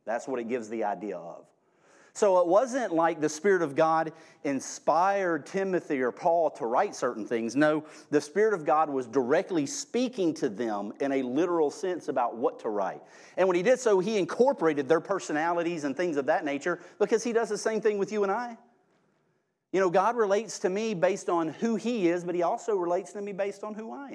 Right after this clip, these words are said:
am. Now, he's not giving me scripture to write.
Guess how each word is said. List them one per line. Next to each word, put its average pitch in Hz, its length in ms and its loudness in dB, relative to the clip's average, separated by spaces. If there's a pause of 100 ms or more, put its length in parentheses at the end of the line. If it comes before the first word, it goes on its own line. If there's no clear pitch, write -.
am. 143 120 -18 (680)
Now, 175 120 0
he's 196 160 -4
not 180 180 -2
giving 175 240 2
me 170 100 0
scripture 214 460 0
to 113 80 0
write. 104 380 -4